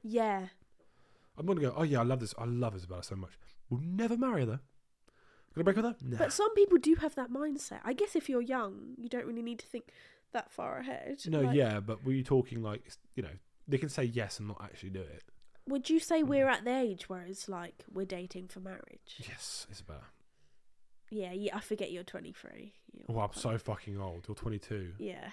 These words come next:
Speaker 2: You old fuck.
Speaker 1: Twenty-two and thriving. Twenty-two.
Speaker 2: Not
Speaker 1: Eh,
Speaker 2: really, you're
Speaker 1: eh.
Speaker 2: dying
Speaker 1: When I
Speaker 2: right now.
Speaker 1: turn twenty-three, that's it.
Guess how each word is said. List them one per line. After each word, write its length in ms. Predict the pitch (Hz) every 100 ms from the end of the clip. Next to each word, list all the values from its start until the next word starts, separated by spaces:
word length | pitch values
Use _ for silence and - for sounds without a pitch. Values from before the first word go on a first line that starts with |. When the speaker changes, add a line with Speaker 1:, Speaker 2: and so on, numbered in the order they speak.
| -
Speaker 2:
You 60 |
old 200 | - 90
fuck. 80 | -
Speaker 1:
Twenty-two 400 | 226 208 208 220
and 120 | 202 -
thriving. 440 | - - - 226 - 262
Twenty-two. 1080 | - 285 285 240 - - 285 330 311 277 277
Speaker 2:
Not 120 | - 466
Speaker 1:
Eh, 40 |
Speaker 2:
really, 60 | 427
you're 300 | 349 311 349
Speaker 1:
eh. 20 |
Speaker 2:
dying 200 | 285 302
Speaker 1:
When 100 | 277
I 40 | 277
Speaker 2:
right 140 | 277
now. 60 | 302
Speaker 1:
turn 200 | 277 262
twenty-three, 680 | - 269 247 233 214 214 214 - - - - _ _ _ _ _ _ _ _ - -
that's 480 | 127 226 202 202 220
it. 220 | 208